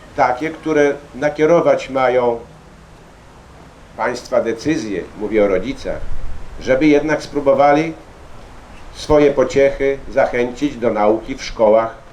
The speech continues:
technicznych, różnych, takich, które przynajmniej dają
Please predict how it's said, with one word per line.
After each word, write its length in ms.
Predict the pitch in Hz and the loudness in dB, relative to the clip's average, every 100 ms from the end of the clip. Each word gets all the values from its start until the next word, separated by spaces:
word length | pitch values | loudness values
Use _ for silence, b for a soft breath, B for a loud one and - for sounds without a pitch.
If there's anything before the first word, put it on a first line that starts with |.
| - - - - | -20 -20 -20 -10
technicznych, 840 | - 170 - 147 143 - 165 185 - - - - | -4 -4 -2 -4 -4 -6 -8 -8 -10 -18 -20 -16
różnych, 600 | 185 214 208 - 101 85 | -2 2 4 2 -4 -8
takich, 360 | - 190 190 175 | -2 -2 -2 -6
które 340 | - 180 175 | -6 -2 0
przynajmniej 680 | 170 - 156 170 175 175 165 | -2 -4 -4 -2 -2 0 -2
dają 580 | 120 160 170 170 170 | -2 -2 0 0 0